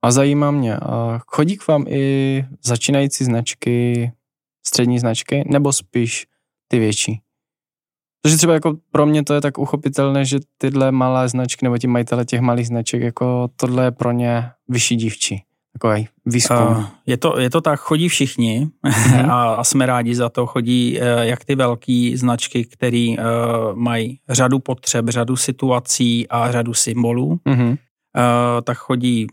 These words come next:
Speaker 2: střední, ale, ale i malí začínající. Často vlastně, eh, je to ten pohovor a mě to hrozně baví, protože mám na starost business development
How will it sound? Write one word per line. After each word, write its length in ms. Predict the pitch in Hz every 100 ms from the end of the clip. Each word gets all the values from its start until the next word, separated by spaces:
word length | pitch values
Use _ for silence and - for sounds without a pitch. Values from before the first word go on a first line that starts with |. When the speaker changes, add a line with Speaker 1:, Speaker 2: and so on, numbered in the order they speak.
| -
Speaker 2:
střední, 640 | - - 131 127 143 139
ale, 320 | 123 123 120 117
ale 200 | 120 123
i 80 | 131
malí 240 | 123 127
začínající. 1000 | 127 - 131 131 127 - 135 131 127 120
Často 380 | - 120 - 127
vlastně, 440 | 123 - 131 123 120 123
eh, 400 | 120 120 120 120
je 100 | 123
to 340 | - 123 123 - _ _ _ _
ten 140 | 123 123
pohovor 420 | 123 127 127 127
a 40 |
mě 120 | 123 120
to 80 |
hrozně 260 | 123 117 131
baví, 280 | 123 120 120
protože 220 | 120 127
mám 160 | 123 120
na 80 |
starost 320 | 120 - 120 120
business 320 | 123 127 127
development 720 | 127 123 127 127 135 131 131